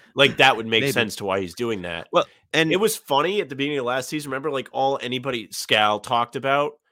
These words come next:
Speaker 1: was how he put on muscle, and then he was still, like, playing, like you just said, like, trying to finesse around people.
Speaker 2: Yeah.
Speaker 1: So I hope he does get back to that. I think it's a good point.
Speaker 2: And,
Speaker 1: He
Speaker 2: like,
Speaker 1: hasn't been as good around the rim.
Speaker 2: we said this against the Cavs too, like,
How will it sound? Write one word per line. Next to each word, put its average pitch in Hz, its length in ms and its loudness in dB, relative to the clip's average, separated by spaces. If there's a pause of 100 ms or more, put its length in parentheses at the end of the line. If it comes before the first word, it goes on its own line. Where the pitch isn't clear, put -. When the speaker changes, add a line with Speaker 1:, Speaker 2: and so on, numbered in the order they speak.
(220)
Speaker 1:
was 120 180 -4
how 117 180 0
he 113 80 -2
put 117 200 -4
on 107 100 -2
muscle, 98 400 -4
and 104 100 -6
then 95 60 -6
he 98 80 -8
was 92 140 -8
still, 98 160 -8
like, 95 180 -8
playing, 98 300 -6
like 90 240 -10
you 98 60 -10
just 90 200 -10
said, 90 160 -8
like, 85 260 -12
trying 95 220 -8
to 90 80 -10
finesse 90 380 -12
around 87 260 -8
people. 104 460 -8 (520)
Speaker 2:
Yeah. 107 220 -6
Speaker 1:
So 113 220 -2
I 120 140 2
hope 202 180 -2
he 180 80 -6
does 120 180 0
get 95 160 -6
back 92 260 -6
to - 100 -20
that. 82 100 -14
I 87 60 -10
think 107 120 -12
it's 95 120 -14
a 90 40 -16
good 82 180 -14
point. 87 360 -10
Speaker 2:
And, 165 80 -2
Speaker 1:
He - 20 2
Speaker 2:
like, 185 120 4
Speaker 1:
hasn't 113 180 -4
been 101 120 -6
as 90 120 -10
good 95 100 -8
around 82 240 -10
the 80 80 -14
rim. 85 380 -12 (360)
Speaker 2:
we 143 120 0
said 185 180 0
this 170 140 -4
against 165 200 -4
the - 80 -10
Cavs 139 220 0
too, 147 160 -2
like, 131 260 -4